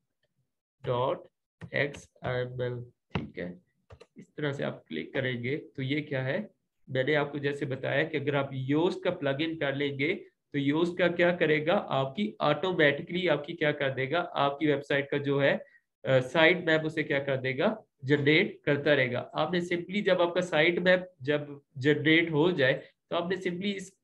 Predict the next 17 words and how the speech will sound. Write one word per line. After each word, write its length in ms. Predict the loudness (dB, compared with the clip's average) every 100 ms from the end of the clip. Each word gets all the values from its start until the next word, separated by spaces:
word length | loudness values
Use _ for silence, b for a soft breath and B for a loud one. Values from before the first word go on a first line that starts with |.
| _ _ _ -8
ये 220 | 0 0
जो 160 | 2 0
आपका 220 | 0 -2
ये 280 | 0 4 4
वाला 200 | 2 -2
जो 140 | -4 -2
part 260 | 0 2 0
होता 220 | -4 -6
है 100 | -6
इसे 260 | -8 -10 -8
आपने 220 | -6 -8
copy 380 | -6 -6 -6 -8
करना 260 | -6 -4 0
होता 280 | 0 -2 -6
है, 60 | -6 _ _ -16
ठीक 200 | -14 -6
है, 200 | -4 -6